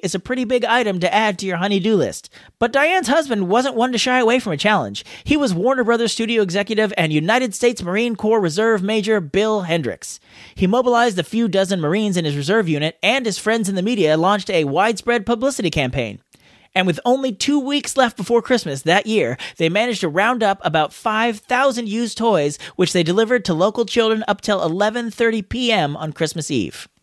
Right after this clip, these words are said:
A pretty remarkable achievement, to be sure, and it did not go unnoticed. The newly sworn-in Commandant of the Marine Corps, General Clifton B. Gates, wanted to support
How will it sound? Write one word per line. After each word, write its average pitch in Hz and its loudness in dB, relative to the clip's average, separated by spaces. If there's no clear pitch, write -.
A - 0
pretty 330 0
remarkable 247 2
achievement, 180 0
to 143 -6
be 135 -2
sure, 131 0
and 185 2
it 262 -2
did 285 -2
not 247 0
go 226 0
unnoticed. 208 -2
The 156 0
newly 202 4
sworn-in 196 2
Commandant 170 0
of 160 -2
the 143 -2
Marine 208 -2
Corps, 156 0
General 147 0
Clifton 156 -2
B. 170 2
Gates, 170 0
wanted 180 0
to 175 -6
support 226 -2